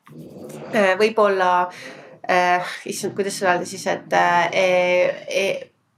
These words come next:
e-, karakteristikat, mis võiks nagu nendel inimestel on see, et detailitäpsus,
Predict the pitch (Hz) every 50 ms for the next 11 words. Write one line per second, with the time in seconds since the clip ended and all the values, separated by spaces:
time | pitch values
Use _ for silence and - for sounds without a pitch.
0 | _ _ _ _ _ _ _ - - 107 - - - - - - 226 226 233 226
1 | - - 233 285 285 - 294 - - 214 190 190 196 185 - - 240 247 - -
2 | 214 196 196 190 190 190 190 202 233 269 285 262 208 190 - - 196 190 196 208
3 | 202 - 254 226 190 - - - - - - - - 190 196 196 - 240 247 262
4 | 254 226 196 196 240 - - - - - 370 415 403 - -